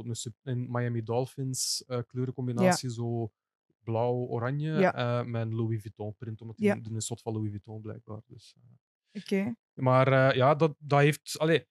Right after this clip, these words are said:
Speaker 1: uiteindelijk heb, eh, heeft mij dat niet zo heel veel, die heeft dat niet echt gedeeld.
Speaker 2: Nee, oké.
Speaker 1: Ehm,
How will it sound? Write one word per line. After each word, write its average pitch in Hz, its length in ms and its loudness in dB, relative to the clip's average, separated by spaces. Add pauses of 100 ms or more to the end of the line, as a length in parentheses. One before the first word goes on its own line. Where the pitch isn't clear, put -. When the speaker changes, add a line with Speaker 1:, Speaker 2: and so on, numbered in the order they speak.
(120)
Speaker 1:
uiteindelijk 190 520 2
heb, 170 200 0 (120)
eh, 156 400 2
heeft 151 280 -6
mij 147 220 0
dat 127 180 0
niet 147 200 2
zo 160 340 0
heel 147 300 -2
veel, 127 500 -2 (240)
die 139 160 -4
heeft 143 140 0
dat 135 80 -2
niet 139 100 -2
echt 160 120 -6
gedeeld. 120 520 -2
Speaker 2:
Nee, 202 320 6
oké. 175 240 2
Speaker 1:
Ehm, 123 340 2